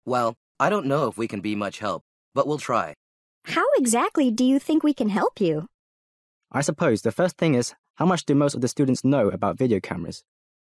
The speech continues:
Speaker 3: I don't want to waste time telling them stuff they already know.
Speaker 1: Actually, some of them have video cameras,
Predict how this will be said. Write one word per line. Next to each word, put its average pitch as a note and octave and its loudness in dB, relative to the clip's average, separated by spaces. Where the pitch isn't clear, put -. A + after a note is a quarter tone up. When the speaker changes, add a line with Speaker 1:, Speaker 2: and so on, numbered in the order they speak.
Speaker 3:
I A2 -2
don't D3 2
want D#3 0
to A#2+ 2
waste A2+ 0
time A2 0
telling A#2+ 0
them G#2 0
stuff B2+ -4
they F#2+ 0
already A2+ 2
know. G2+ 0
Speaker 1:
Actually, A#2 -4
some F#3+ -2
of F3 -4
them D3+ -2
have A#2+ -2
video A#2 -4
cameras, E2 -12